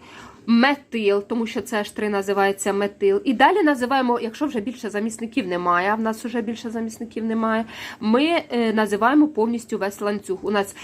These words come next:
в ланцюзі шість атомів карбону. Якщо в нас шість атомів карбону, ми тільки що називали, це у нас буде хто? Правильно, гексан. Чотири етил, три кома три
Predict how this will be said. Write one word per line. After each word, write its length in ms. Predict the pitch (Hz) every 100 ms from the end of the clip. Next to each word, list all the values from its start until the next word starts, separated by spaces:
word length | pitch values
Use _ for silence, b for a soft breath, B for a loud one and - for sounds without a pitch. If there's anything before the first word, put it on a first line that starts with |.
| B -
в 60 |
ланцюзі 580 | 220 214 220 202 190 320
шість 580 | - - 233 302 - -
атомів 480 | 233 214 262 220 226
карбону. 460 | 226 214 190 185 185
Якщо 280 | 208 -
в 40 | 240
нас 120 | 202
шість 280 | - 214 -
атомів 360 | 202 185 175
карбону, 380 | - 185 233 381
ми 100 | 330
тільки 200 | 294 302
що 120 | 285
називали, 500 | 269 247 254 247 254 254 B B
це 160 | - 190
у 60 |
нас 220 | 175 170 -
буде 320 | 190 165 -
хто? 260 | - 285 339 B -
Правильно, 600 | - - 196 180 175 175 220
гексан. 540 | 233 - - 170 165 - _ _ - - - - - - - - - - - - - - -
Чотири 640 | - 220 214 247 208 196 -
етил, 480 | 196 - 269 339 311
три 260 | 247 214
кома 400 | 196 202 190 180
три 440 | 180 208 233 294